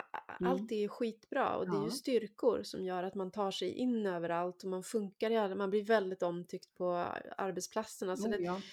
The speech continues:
Speaker 1: det är ju inte så att jag vill bli av med, med det där.
Speaker 2: Nej.
Speaker 1: Men just nu vet jag inte hur jag kan liksom tvätta rent det.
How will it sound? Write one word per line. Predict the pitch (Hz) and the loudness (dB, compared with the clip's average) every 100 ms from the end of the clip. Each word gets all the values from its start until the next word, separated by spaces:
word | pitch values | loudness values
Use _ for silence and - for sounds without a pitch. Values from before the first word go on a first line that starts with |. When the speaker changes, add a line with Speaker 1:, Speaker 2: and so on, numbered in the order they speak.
| - - _ | -18 -20 _
Speaker 1:
det | 233 | 10
är | |
ju | 254 | 10
inte | 247 220 | 6 0
så | - | 2
att | 285 302 | 2 4
jag | |
vill | 254 208 | 4 4
bli | 208 | 2
av | - 262 339 294 151 | 4 4 6 6 4
med, | - 95 - 175 _ _ _ | -4 -6 -8 -10 _ _ _
med | 185 180 160 - - | 0 0 0 -6 -10
det | - 170 | -2 -2
där. | - - 185 - _ | 0 -4 -8 -14 _
Speaker 2:
Nej. | 190 180 175 208 _ _ _ _ _ _ _ | -2 0 0 -4 _ _ _ _ _ _ _
Speaker 1:
Men | 208 220 | 0 2
just | 262 - | 2 2
nu | 226 | 0
vet | 214 214 208 | 2 0 -2
jag | 202 | -4
inte | 185 190 | -4 -2
hur | 190 185 | -2 0
jag | 180 180 | -2 -4
kan | 185 170 | -6 -8
liksom | 175 - 170 170 185 - | -8 -4 -4 -6 -10 -6
tvätta | 208 196 - 190 | -6 -4 -2 4
rent | 233 240 190 156 _ | 6 4 2 -2 _
det. | - | -12